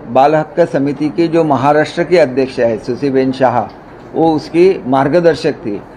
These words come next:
और उनके मार्गदर्शन में ये सब इंक्वायरी की गई. अ, जो भी लोग इन्वॉल्व थे, वेरियस डिपार्टमेंट के, सब, सबके साथ इंक्वायरी की गई. हालांकि दूसरे डिपार्टमेंट की इंक्वायरी करने का हमें अधिकार नहीं है, तो जो भी उन्होंने रिप्लाई दिया है,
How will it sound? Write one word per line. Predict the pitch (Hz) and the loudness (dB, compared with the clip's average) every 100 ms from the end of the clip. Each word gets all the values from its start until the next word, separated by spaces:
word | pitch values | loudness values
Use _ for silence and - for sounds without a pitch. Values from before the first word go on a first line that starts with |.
| - - | -14 -2
और | 139 | 0
उनके | 151 147 190 | 0 0 2
मार्गदर्शन | 170 147 143 156 147 170 | 2 2 2 0 -2 -2
में | 160 170 | -2 -2
ये | 165 | -2
सब | 170 160 156 | 0 0 -2
इंक्वायरी | 147 143 151 147 151 | -6 0 2 2 0
की | - 147 | -2 -2
गई. | 143 139 160 - - - - - | 2 2 0 -6 -18 -20 -20 -8
अ, | - 127 127 131 123 - 113 | 0 2 4 2 0 -6 -4
जो | 160 196 | 2 2
भी | 202 | 2
लोग | 190 185 160 | 2 2 0
इन्वॉल्व | 147 143 143 131 | 0 2 2 0
थे, | 113 85 - - - - - - - - | -6 -8 -14 -20 -20 -20 -20 -20 -20 -14
वेरियस | 120 143 160 180 143 | -2 0 2 0 -2
डिपार्टमेंट | 143 143 139 127 107 101 | 0 2 0 -4 -10 -12
के, | 104 - - - - | -14 -16 -20 -10 -4
सब, | 139 - - - | -4 -6 -20 -6
सबके | 147 131 160 | -2 -2 -2
साथ | 151 160 147 | 0 0 0
इंक्वायरी | 143 151 151 151 | -2 0 0 -2
की | 143 147 | -4 -2
गई. | 147 151 151 - - - | -2 -2 -8 -20 -20 -6
हालांकि | 135 139 156 156 160 | 0 2 2 2 -2
दूसरे | 135 131 156 | -2 -4 -4
डिपार्टमेंट | 151 147 147 139 147 139 | -2 0 0 0 -6 -4
की | |
इंक्वायरी | 156 123 120 139 139 | -2 -2 0 0 0
करने | 139 127 139 | -2 -4 -4
का | 135 | -2
हमें | 143 123 135 | -2 -2 -2
अधिकार | - 117 131 139 135 | -4 -4 -2 0 0
नहीं | 123 131 | 0 -2
है, | 123 95 - - - - | -2 -6 -16 -20 -18 -6
तो | 143 | -4
जो | 127 170 | 0 2
भी | 185 | 4
उन्होंने | 190 170 165 170 | 2 2 0 0
रिप्लाई | 151 135 143 147 | -2 0 2 2
दिया | 131 139 147 | 2 2 2
है, | 117 95 | 0 -6